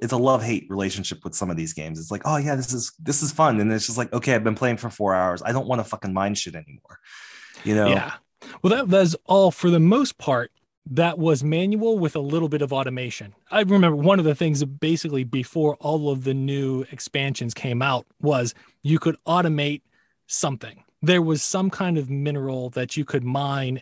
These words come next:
Speaker 2: and if you got enough of this stuff, you blew up the economy and you could buy everything in the game because you had basically burned through the integer limit, which is, you
Speaker 1: Mm-hmm.
Speaker 2: know, a hard limit in the game. You can't go past that.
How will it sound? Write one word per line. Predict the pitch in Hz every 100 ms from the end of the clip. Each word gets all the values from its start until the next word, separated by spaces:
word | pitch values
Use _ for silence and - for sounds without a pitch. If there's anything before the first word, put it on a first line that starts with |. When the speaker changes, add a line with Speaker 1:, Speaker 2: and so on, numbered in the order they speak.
| -
Speaker 2:
and | 131 131 127 123 117
if | 120 -
you |
got | 135 139
enough | 135 170 233 156
of | 127
this | 123
stuff, | - 127 120 - _ _
you | 147 135 147
blew | 131 147 139
up | 123
the | 123
economy | 117 - 147 127 110
and | 120
you |
could | 120 123
buy | 123 -
everything | 135 120 107 117
in | 117
the |
game | 120 139 117
because | 113 120 135 120 110 - _ -
you | 160
had | - 160 127
basically | 151 151 - 135 127 123 -
burned | 143 143 131
through | 110 - 160 156 131 131 -
the | 139
integer | - 175 160 131 120
limit, | 120 123 101 - _ _
which | 123 -
is, | 131 104 135
you |
Speaker 1:
Mm-hmm. | 110 -
Speaker 2:
know, | -
a | -
hard | 120 117
limit | 147 196 -
in | 120
the | 113
game. | 113 104
You | 110
can't | 139
go | 131
past | - 147 -
that. | -